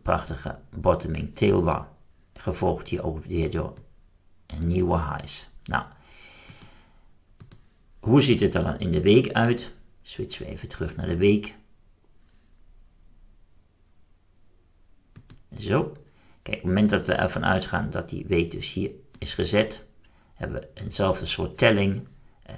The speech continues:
je ziet ook dat die double stochastics al hele tijd lang bovenin staat. Ehm, dus ja, hier is eigenlijk hetzelfde scenario aanwezig, dat wij nu behoorlijk, ja,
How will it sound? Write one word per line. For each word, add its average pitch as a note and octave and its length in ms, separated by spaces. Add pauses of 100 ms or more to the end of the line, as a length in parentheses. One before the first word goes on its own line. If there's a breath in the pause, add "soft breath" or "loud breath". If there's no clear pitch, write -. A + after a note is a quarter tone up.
je F2+ 80
ziet - 240
ook - 140
dat E2+ 160
die - 280 (460)
double - 280
stochastics - 560
al - 160
hele F2+ 360
tijd D#2 260
lang D2 300
bovenin E2+ 540
staat. F#2 480 (840 soft breath)
Ehm, F2+ 220 (100)
dus - 420
ja, - 220
hier G2 160
is - 100
eigenlijk F#2 220
hetzelfde G2+ 500
scenario F#2 920 (600 loud breath)
aanwezig, F2 760
dat F2 220
wij D#2+ 140
nu D#2 140
behoorlijk, F#2+ 840 (720)
ja, - 320